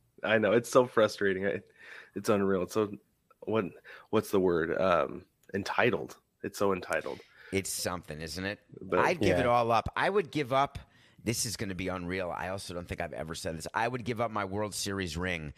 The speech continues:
Speaker 2: if for a Knicks title. Not now, but when I was a huge Knicks fan in the eighties and nineties, from basically nineteen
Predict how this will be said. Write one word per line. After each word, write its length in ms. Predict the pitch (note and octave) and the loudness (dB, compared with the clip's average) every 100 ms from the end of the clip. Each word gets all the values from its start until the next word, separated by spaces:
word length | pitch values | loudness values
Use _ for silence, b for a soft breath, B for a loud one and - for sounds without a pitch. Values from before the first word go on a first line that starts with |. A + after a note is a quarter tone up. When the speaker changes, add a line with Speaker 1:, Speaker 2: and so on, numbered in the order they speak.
| b b b - | b b b -4
Speaker 2:
if 300 | F#2 - - | -4 -4 -16
for 220 | - G#2+ F#2 | -6 -2 -2
a 80 | |
Knicks 320 | F2+ F#2 - - | -2 -4 -4 -4
title. 320 | E2+ C#2+ A1 _ _ _ _ _ - | -4 -4 -10 _ _ _ _ _ -6
Not 300 | F#2+ A2 B2 | 0 2 2
now, 480 | A#2 A2+ E2+ C#2 C#2+ _ _ - | 0 0 0 -2 -6 _ _ -4
but 140 | G2 | -2
when 160 | F#2 F#2 | -2 0
I 180 | G#2+ | 0
was 220 | A2 A2 F#2+ | 0 -2 -6
a 20 | |
huge 420 | - G#2+ A#2 G2 | -4 -2 -2 -2
Knicks 240 | G2 - - | -4 -4 -4
fan 200 | E2+ E2 | -4 -4
in 80 | |
the 120 | E2 D#2+ | -4 -4
eighties 340 | F#2 F#2+ F2+ | -4 -4 -6
and 100 | F2+ | -4
nineties, 480 | F2 E2+ D#2 B1+ - b b - | -4 -4 -6 -8 -10 b b -6
from 200 | G#2 G2 | -4 0
basically 480 | B2+ C3 A#2+ G2+ | -2 -2 -6 -4
nineteen 560 | F#2 G#2+ A2 - A2 | -2 -4 -4 -6 -4